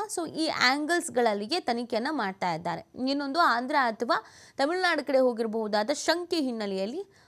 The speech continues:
ಅಲ್ಲೂ ಕೂಡ ಹೆಚ್ಚಿನ ಭದ್ರತೆಯನ್ನ ಕಲ್ಪಿಸಲಾಗಿದೆ. ಆ, ಯಾರೇ ಬಂದ್ರೂ ಕೂಡ ಚೆಕ್ ಮಾಡುವಂಥ ಕೆಲಸವನ್ನ ಮಾಡ್ತಾ ಇದ್ದಾರೆ. ಬೆಂಗಳೂರು ಬಿಟ್ಟು ಹೋಗ್ಲಿ-, ಹೋಗಿರಕ್ಕಿಲ್ಲ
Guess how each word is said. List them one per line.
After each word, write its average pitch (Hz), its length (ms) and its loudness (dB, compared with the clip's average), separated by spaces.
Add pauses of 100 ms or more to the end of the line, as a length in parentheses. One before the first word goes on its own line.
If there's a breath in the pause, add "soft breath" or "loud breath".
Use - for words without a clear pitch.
(100)
ಅಲ್ಲೂ 277 240 2
ಕೂಡ 320 200 0
ಹೆಚ್ಚಿನ 240 320 0
ಭದ್ರತೆಯನ್ನ 240 580 0
ಕಲ್ಪಿಸಲಾಗಿದೆ. 208 1040 -4 (160)
ಆ, 202 280 0
ಯಾರೇ 226 340 4
ಬಂದ್ರೂ 208 400 -2
ಕೂಡ 247 160 -2
ಚೆಕ್ 247 260 -6
ಮಾಡುವಂಥ 220 380 -2
ಕೆಲಸವನ್ನ 202 480 -6
ಮಾಡ್ತಾ 196 420 -4
ಇದ್ದಾರೆ. 180 360 -4 (460 soft breath)
ಬೆಂಗಳೂರು 294 360 0
ಬಿಟ್ಟು 277 220 -2
ಹೋಗ್ಲಿ-, 247 380 4
ಹೋಗಿರಕ್ಕಿಲ್ಲ 269 1000 4